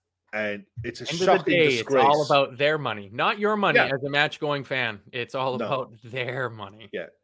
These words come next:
Speaker 1: It's an absolute shocking disgrace that they put players, players' health in danger to fulfill a T V obligation. It's
Speaker 2: Yeah.
Speaker 1: shocking.
Speaker 2: Be-, because you
Speaker 1: wrong.
Speaker 2: know, you, you know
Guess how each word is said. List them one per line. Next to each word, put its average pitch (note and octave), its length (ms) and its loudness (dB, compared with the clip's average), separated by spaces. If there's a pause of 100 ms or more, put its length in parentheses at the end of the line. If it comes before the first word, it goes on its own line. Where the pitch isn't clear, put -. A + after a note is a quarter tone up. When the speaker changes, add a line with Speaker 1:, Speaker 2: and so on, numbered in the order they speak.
(100)
Speaker 1:
It's A#2 160 -10
an C#3 80 -2
absolute C3+ 480 0
shocking C3 440 0
disgrace A#2 600 -4
that G2+ 120 -10
they A2 120 -2
put B2+ 260 -4
players, A2+ 400 0 (320)
players' A2+ 400 -2
health A2 340 -4 (140)
in G2+ 260 -12
danger G2 540 -6 (760)
to G#2 220 -8
fulfill G2+ 680 -6
a - 80 -10
T G2+ 320 -12
V F#2+ 420 -12 (120)
obligation. E2+ 640 -12
It's D2 120 -12
Speaker 2:
Yeah. - 260 -6
Speaker 1:
shocking. G#3 260 -2 (160)
Speaker 2:
Be-, - 80 -20 (100)
because A3 360 4
you A3+ 140 0
Speaker 1:
wrong. G#3 120 -2
Speaker 2:
know, G#3+ 400 2
you, C#3 220 -10
you A3+ 240 -2
know F3+ 340 2